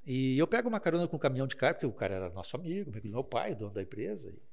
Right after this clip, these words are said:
e eu f-, vou lá na empresa e pergunto, "Vem cá, tem um caminhão de carga aí que vai pra algum lugar?" "Tem, tem um que tá saindo agora pro Espírito Santo. Posso ir junto?"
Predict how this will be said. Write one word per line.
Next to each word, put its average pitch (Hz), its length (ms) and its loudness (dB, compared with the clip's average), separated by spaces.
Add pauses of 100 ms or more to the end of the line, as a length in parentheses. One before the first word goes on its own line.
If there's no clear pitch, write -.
(120)
e 101 60 -10
eu 98 80 -6
f-, - 260 -14
vou 104 240 -4
lá 104 140 -2
na 113 80 -4
empresa 131 280 0
e - 20 -14
pergunto, 202 180 -10
"Vem 240 80 -6
cá, 285 240 0 (500)
tem 330 120 -4
um 320 40 -8
caminhão 214 300 2
de 147 80 -4
carga 151 380 6
aí 120 60 4
que 117 100 -4
vai 120 120 2
pra 117 120 2
algum 107 160 -2
lugar?" 110 280 -2 (160)
"Tem, 285 280 2 (260)
tem 175 140 -2
um 208 40 -4
que - 60 -14
tá - 80 2
saindo 175 260 -2
agora 151 240 0
pro - 80 -4
Espírito 214 360 -4
Santo. 110 440 -4
Posso 233 260 -2
ir - 20 0
junto?" 233 420 -2